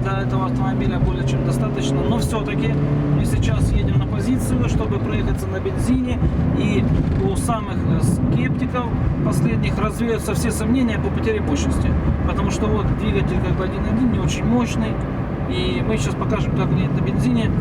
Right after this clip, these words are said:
чтобы все у-, убедились в том, что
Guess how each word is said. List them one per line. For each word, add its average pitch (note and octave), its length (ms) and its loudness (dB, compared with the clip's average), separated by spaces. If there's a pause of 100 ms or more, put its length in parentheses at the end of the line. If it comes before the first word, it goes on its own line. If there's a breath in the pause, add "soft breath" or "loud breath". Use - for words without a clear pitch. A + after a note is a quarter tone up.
(100)
чтобы - 200 0
все F#3+ 340 -2
у-, - 680 -2
убедились B2+ 420 -2
в - 100 -4
том, A#3 160 0
что F3 320 -2